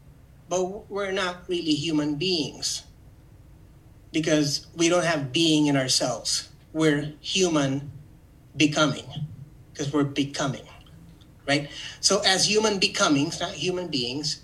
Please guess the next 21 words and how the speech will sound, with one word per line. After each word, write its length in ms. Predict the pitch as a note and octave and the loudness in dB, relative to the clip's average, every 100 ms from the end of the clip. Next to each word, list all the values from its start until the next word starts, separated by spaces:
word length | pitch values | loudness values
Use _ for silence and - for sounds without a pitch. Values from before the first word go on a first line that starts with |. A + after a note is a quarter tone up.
| - | -6
we're 100 | D#3 | -2
constantly 580 | D3+ F#3 F3 - D#3+ D#3+ | 0 0 -2 -2 -2 0
changing, 440 | D3+ D3 B2+ - - - - - - - - - | 0 0 0 -4 -12 -20 -20 -20 -20 -20 -20 -8
right? 240 | C3+ D3+ - - - - | -4 -4 -8 -20 -14 0
So 140 | F#3 | 4
when 140 | F#3 | 4
I 80 | F#3 | 4
started 460 | F3+ G#3+ G3+ G#3 G#3 | 2 2 2 2 0
this 120 | F#3+ | -4
preaching 640 | - F#3+ - E3+ E3 E3 - | -2 -2 0 -2 -4 -6 -4
until 380 | D#3+ D#3 F3 E3+ | -2 0 -2 -2
now, 460 | E3+ D#3+ C#3 C#3+ D3 | 0 2 2 0 0
I 180 | D#3+ D#3+ | 0 2
already 480 | D#3 D3+ C#3+ D#3 | 2 2 0 2
aged. 480 | D#3 A#2+ - - - - - - - - - - - - | 2 2 -2 -4 -6 -18 -20 -20 -20 -20 -20 -20 -12 -4
I 140 | D#3+ | 0
<laughs> 80 | - | 4
already 340 | G#3 G3 F#3+ | 4 4 4
changed, 640 | - G3+ F#3 C3 - - - - - - - - - - | 4 4 4 2 -2 -6 -10 -20 -20 -20 -20 -20 -10 0
right? 300 | D#3 F#3 - - - - - | 0 0 -6 -18 -18 -14 0
Uh, 260 | E3+ - | 2 2